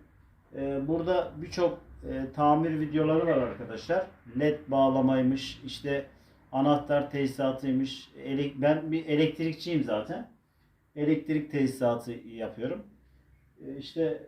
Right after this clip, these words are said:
e, alçıcı arkadaşların videolarını da çekiyorum.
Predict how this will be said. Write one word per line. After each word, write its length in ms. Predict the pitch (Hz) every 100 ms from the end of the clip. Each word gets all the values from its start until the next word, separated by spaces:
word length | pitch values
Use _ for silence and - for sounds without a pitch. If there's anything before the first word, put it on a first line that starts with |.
| 160
e, 200 | 143 139
alçıcı 540 | 135 156 151 156 151 170
arkadaşların 680 | 160 160 160 156 160 160 151
videolarını 580 | 151 156 156 156 156
da 100 | 147
çekiyorum. 500 | 131 127 - 107 139